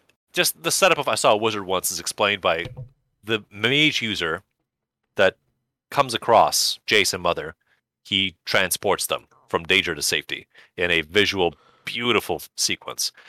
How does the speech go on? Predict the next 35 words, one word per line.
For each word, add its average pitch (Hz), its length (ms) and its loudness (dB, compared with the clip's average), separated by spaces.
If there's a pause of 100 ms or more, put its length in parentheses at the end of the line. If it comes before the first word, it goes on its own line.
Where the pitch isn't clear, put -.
(140)
Apparently, 120 460 4
that 107 100 4
guy's 95 260 4
a 87 40 -6
champion 90 400 0
too. 87 260 -4 (260)
I 117 140 4
couldn't 82 240 -4
care 71 240 -8
less. 64 360 -4 (220)
It's 120 160 0
a 110 60 0
wizard. 67 420 -10 (600)
And 101 200 2
he 113 100 -6
leaves 113 260 -4
behind 98 280 2
a 78 40 -2
token 104 320 -2
for - 100 -6
the - 80 -8
kid, - 280 2 (340)
a 92 100 2
rune 104 240 0
stone 73 400 -2 (200)
that 87 300 2
the 101 80 -4
wizard 87 260 -4
tapped 92 280 0
into 82 300 -6
to 80 260 -10
create 85 540 -8
the 78 220 -10 (280)
teleportation 90 580 -4
spell. - 340 -8